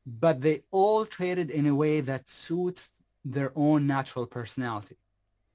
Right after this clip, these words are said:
And who, so he said, if you take nothing out of this book, and it's a, you know, it's a four hundred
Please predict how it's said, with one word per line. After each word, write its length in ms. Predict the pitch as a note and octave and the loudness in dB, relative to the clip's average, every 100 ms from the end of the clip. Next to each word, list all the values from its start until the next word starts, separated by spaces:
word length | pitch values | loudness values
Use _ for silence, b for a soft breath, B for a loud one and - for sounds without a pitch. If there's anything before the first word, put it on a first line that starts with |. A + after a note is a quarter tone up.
| _ _ | _ _
And 140 | C#3+ A#2+ | -8 -2
who, 180 | C#3+ C#3+ | -2 -2
so 200 | - C#3 | 0 0
he 180 | C#3+ F3+ | 2 2
said, 320 | F3 C#3 B2 _ | 2 0 -2 _
if 160 | D3 C#3 | -10 -6
you 80 | |
take 200 | B2+ C3+ C#3 | -2 -2 -2
nothing 500 | C#3+ F3 G#3 G#3+ F#3 | -6 -6 -8 -6 -2
out 160 | E3+ | 0
of 80 | D#3+ | 0
this 260 | D3 - - | -4 -8 -14
book, 480 | A#2+ - D#3 - - b b b b b b | -16 -2 0 -2 -12 b b b b b b
and 160 | C#3 C3 | -6 -6
it's 180 | B2 B2+ | -6 -8
a, 200 | A#2 A2 | -8 -6
you 120 | C3 | -8
know, 100 | A#2 | -8
it's 160 | A2 - | -10 -14
a 200 | C3 B2+ | -14 -14
four 300 | - C#3+ C3 | -10 -6 -4
hundred 260 | C3+ B2+ | -4 -6